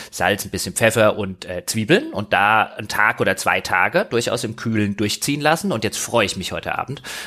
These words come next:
auf mindestens mal vier, wenn nicht sogar sechs Handkäse mit Musik.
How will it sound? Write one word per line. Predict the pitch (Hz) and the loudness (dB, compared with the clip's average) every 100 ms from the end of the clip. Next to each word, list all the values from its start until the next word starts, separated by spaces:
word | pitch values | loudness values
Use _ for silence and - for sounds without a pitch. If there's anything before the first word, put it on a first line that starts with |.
| - | -2
auf | 107 104 - | 0 0 0
mindestens | 139 226 226 - 117 113 | 4 6 4 2 -4 -2
mal | 101 | -2
vier, | - 131 - | -2 0 -2
wenn | 107 135 165 | 2 0 2
nicht | 135 - | -2 -2
sogar | 113 107 107 | 0 2 2
sechs | 110 - - - | 0 -4 -10 -10
Handkäse | - 107 - - 73 - - | -4 -4 -4 -8 -8 -8 -10
mit | 131 - | -12 -10
Musik. | 107 101 80 | -8 -8 -10